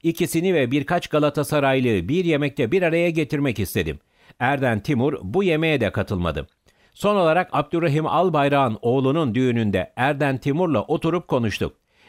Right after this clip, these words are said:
Eski başkan Faruk Süren de Erden'e Sportif A Ş'de devam etmesi telkininde bulundu. Ancak Erden Timur çok kırgındı.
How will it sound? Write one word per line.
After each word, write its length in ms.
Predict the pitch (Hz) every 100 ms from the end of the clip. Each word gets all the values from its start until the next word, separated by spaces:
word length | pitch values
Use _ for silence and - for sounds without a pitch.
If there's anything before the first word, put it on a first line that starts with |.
| -
Eski 300 | 120 - 156
başkan 380 | 110 - 113 107
Faruk 360 | 113 101 104
Süren 300 | - 117 120
de 100 | 92 113
Erden'e 520 | 120 127 104 113 139 - _
Sportif 540 | - 170 180 190 202
A 160 | 165 156
Ş'de 320 | 165 147 135
devam 340 | 131 135 190
etmesi 380 | 190 - 170 208
telkininde 640 | 196 170 165 170 160 156
bulundu. 380 | 104 82 78 67 - _ - -
Ancak 420 | 135 113 90 -
Erden 400 | 110 127 123 101
Timur 360 | 101 113 143 - -
çok 260 | - 139 -
kırgındı. 480 | 104 87 82 71